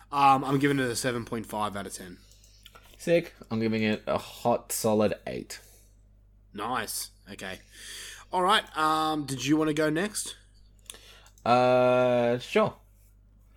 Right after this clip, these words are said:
Speaker 2: Um, should I do all my screams?
Speaker 1: If you want.
Speaker 2: Or should
Speaker 1: Just
Speaker 2: I go one by one or knock them? Oh, maybe I'll do them last.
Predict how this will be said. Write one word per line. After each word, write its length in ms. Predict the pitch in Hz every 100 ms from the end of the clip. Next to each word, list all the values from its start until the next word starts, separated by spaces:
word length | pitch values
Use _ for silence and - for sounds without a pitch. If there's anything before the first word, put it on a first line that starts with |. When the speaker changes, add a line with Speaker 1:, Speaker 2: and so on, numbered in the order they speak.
| - _ -
Speaker 2:
Um, 680 | 117 123 123 123 120 120 - _ _ _ _ _ _ - - -
should 200 | - 127 117
I 100 | 104
do 240 | - 95
all 100 | 120
my 180 | 156 147
screams? 760 | - - 87 113 233 - - - - _ - - - - - -
Speaker 1:
If 240 | 131 -
you 80 | 120
want. 460 | 101 104 117 104 95 - - - _ _ - - _ _ _
Speaker 2:
Or 140 | 101 95
should 80 | - - _ -
Speaker 1:
Just 180 | - -
Speaker 2:
I 60 | 110
go 80 | 113
one 160 | 117 113
by 140 | 104
one 260 | 98 90 113
or 80 | 131
knock 220 | 87 -
them? 100 | -
Oh, 560 | 98 117 113 - - - _ -
maybe 240 | 160 165
I'll 80 | 131
do 160 | 113 101
them 160 | 92
last. 440 | 85 80 76 -